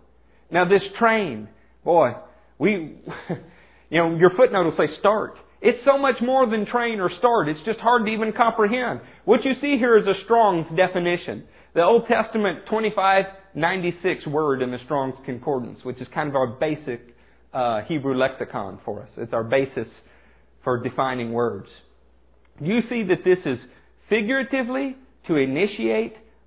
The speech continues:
or discipline, dedicate or train up. When you're thinking of training a child in the way that he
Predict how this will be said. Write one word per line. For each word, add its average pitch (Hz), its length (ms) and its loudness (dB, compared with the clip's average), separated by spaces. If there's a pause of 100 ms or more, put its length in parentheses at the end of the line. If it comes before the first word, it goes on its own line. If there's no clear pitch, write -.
or 147 220 2
discipline, 120 640 -6 (340)
dedicate 214 720 0 (480)
or 120 140 -4 (120)
train 156 360 -12
up. - 280 -18 (480)
When 175 220 2
you're 294 320 2
thinking 269 440 0
of 170 120 2 (420)
training 247 400 4
a 165 140 0
child 180 340 4
in 160 120 -2
the 160 60 2
way 156 240 2
that 135 120 -4
he 165 140 0